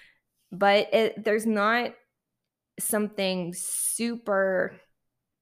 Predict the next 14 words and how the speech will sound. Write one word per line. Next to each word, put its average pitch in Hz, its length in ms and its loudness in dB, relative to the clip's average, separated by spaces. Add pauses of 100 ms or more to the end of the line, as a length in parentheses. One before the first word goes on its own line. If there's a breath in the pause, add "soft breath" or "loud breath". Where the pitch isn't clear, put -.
(440)
specific 202 960 -4 (400)
and 185 120 0
designated 196 800 -2
just 185 280 -8
for 190 160 -2
that, 180 520 0 (320)
like 185 280 0
there 170 160 2
is 165 240 -4
for, 151 340 -4 (640)
uh, 85 80 -6 (1500)
pregnancy, 160 800 -6 (200)
you 156 140 -4
know? 151 220 -2